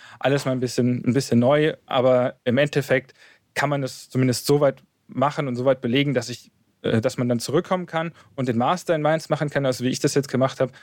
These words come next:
Ich hab meinen Bachelor dann in Schottland abgeschlossen und bin zurück nach Mainz gekommen und jetzt hier im Masterstudiengang.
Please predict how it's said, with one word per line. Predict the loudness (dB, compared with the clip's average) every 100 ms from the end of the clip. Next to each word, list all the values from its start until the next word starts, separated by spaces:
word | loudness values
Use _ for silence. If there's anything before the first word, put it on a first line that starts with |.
| -20 _ _
Ich | -6
hab | -4
meinen | -2
Bachelor | 0 0 0 -2
dann | 0
in | 0
Schottland | -2 -2 -2
abgeschlossen | -2 -2 0 0 0 -4 -4 -6
und | -2 0 2
bin | 0 0 -4
zurück | -2 -2 0
nach | -2
Mainz | 2 2 0
gekommen | -4 -2 -2
und | -2 -6 -18 _
jetzt | -4 0
hier | 0
im | 2
Masterstudiengang. | 0 0 -2 0 0 2 0 -2 -4